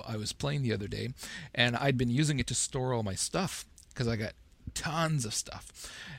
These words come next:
And I went over, and I'm checking all my stuff, and it had all disappeared. And I don't know if it was a glitch in the game where it had reverted to the original stuff that's in all those cupboards,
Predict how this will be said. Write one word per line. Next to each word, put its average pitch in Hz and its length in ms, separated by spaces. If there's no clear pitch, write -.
And 123 420
I 131 100
went 139 200
over, 165 240
and 131 240
I'm 120 160
checking 165 320
all 151 80
my 139 80
stuff, 156 400
and 117 140
it 107 100
had 107 140
all 113 160
disappeared. 117 640
And 123 160
I 127 80
don't 127 160
know 127 80
if 120 100
it 131 60
was 113 140
a 120 40
glitch 127 280
in 147 80
the 107 80
game 107 280
where 113 140
it 110 140
had 107 260
reverted 110 460
to 120 160
the 107 280
original 123 600
stuff - 300
that's 139 180
in 143 80
all 139 120
those 151 160
cupboards, - 460